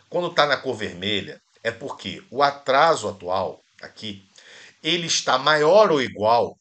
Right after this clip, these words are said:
ao seu maior atraso já registrado em todo o histórico do concurso da Loto Fácil. Então, se a gente achar um grupo vermelho aqui, significa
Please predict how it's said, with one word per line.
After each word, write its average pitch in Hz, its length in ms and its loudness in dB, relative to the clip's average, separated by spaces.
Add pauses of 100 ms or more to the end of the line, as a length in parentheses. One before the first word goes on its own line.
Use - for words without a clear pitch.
ao 139 160 -2
seu 151 300 -4
maior 208 640 2
atraso 196 560 0
já 190 140 -4
registrado 185 640 -2
em 156 180 -14
todo 196 260 -6
o 196 40 -12
histórico 147 460 -8
do 135 80 -18
concurso 120 400 -14
da 107 80 -6
Loto 95 280 -12
Fácil. - 480 -20
Então, 131 360 0 (240)
se - 180 -4
a 160 80 2
gente 196 260 -4
achar 156 260 -2
um 151 120 -4
grupo 120 300 -12
vermelho 98 640 -8
aqui, 110 300 -14
significa 113 840 -10